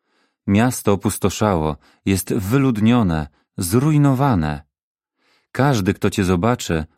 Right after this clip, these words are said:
ucieknie przed tobą i powie: Niniwa została zniszczona”. Nahuma dwa dziewięć i dziesięć oraz trzy siedem. Słysząc te proroctwa, można się było zastanawiać,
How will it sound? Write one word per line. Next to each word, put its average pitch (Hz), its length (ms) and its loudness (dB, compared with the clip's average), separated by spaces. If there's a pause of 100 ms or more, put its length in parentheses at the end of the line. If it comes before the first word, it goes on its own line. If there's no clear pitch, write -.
ucieknie 117 440 0
przed - 260 -4
tobą 110 280 2
i 95 120 4
powie: 80 480 -2 (640)
Niniwa 101 800 4 (100)
została 98 600 0
zniszczona”. 85 720 0 (1080)
Nahuma 90 560 0
dwa 87 340 -2
dziewięć 87 400 -2
i 95 100 -4
dziesięć 82 600 -4 (320)
oraz 92 320 -2
trzy - 260 -6
siedem. 76 480 -4 (1400)
Słysząc 170 480 0
te 113 120 0
proroctwa, 98 760 -2 (320)
można 156 260 2
się 156 160 0
było 156 220 2
zastanawiać, 98 840 -2